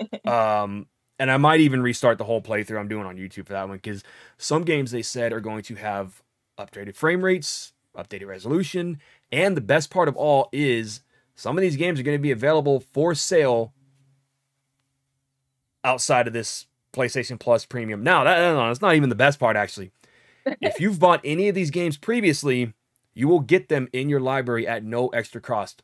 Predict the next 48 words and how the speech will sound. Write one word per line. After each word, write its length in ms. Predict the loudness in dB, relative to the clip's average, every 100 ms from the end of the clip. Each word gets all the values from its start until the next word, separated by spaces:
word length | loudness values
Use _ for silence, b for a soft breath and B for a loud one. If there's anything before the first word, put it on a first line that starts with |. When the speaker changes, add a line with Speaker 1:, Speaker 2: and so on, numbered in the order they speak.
| _
Speaker 1:
So 160 | 0 2
I 120 | 4
saw 240 | 4 4
that 100 | 4
and 80 | 2
I 40 |
said, 200 | 0 -2 2
"Oh, 360 | 6 6 4
holy 500 | -2 0 0 2 -2
crap, 380 | -6 -2 0 2
I've 160 | 0 0
got 180 | -2
ten 300 | -4 -8 -2
years 180 | 2 2
worth 280 | 4 6 4
Speaker 2:
Awesome. 140 | 2
Speaker 1:
of 120 | -4 -10
PlayStation 760 | -12 -6 -4 -4 -6 -8 -8 -10
games, 540 | -8 -8 -8 -10 -12 -16 _ _ _ _ _ _ _ _ _ _ _ _ _ _ -2
PlayStation 460 | 0 0 -2 -4
two 240 | -8 -6 -4
games, 380 | -4 -6 -8 -12 b b
P 180 | -6 -2
S 140 | -2
P 160 | -4 -6
games. 180 | -4 -4
I 80 | 0
have 280 | 0 0 -8 b b b _ _
ten 240 | -10 -4 0
years 260 | 0 0
worth 200 | -4 -4
of 60 | -6
those 180 | -8 -8
games 260 | -8 -6 -4
ever 140 | -4
since 160 | -2 -2
I, 100 | -2
o-, 140 | -2 2
over 180 | 2
ten 200 | 2 -2
years. 200 | -4 -8
I 100 | -6
got 120 | -2 0
my 100 | 0
P 160 | 0
S 140 | -2 -4 -8
three 280 | 0 2 2
in 480 | -2 -4 -4 -6 -10